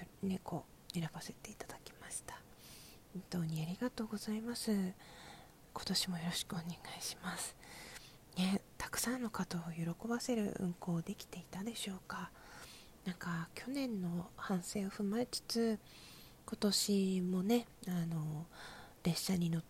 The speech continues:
ご乗車くださっている皆様の、こう、なんていうのかな、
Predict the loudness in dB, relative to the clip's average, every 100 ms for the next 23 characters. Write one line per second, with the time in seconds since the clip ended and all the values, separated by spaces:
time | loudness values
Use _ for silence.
0 | -2 2 4 2 -2 -8 -8 -8 -8 -10
1 | -6 -6 -4 -2 -2 -4 -4 -4 -2 0
2 | -2 -4 -16 -20 -20 -20 -20 -6 -4 -2
3 | -6 -12 -18 -18 -18 -20 -20 -20 -20 -20
4 | -20 -20 -20 -20 -20 -16 -16 -14 -12 -12
5 | -10 -6 -4 -4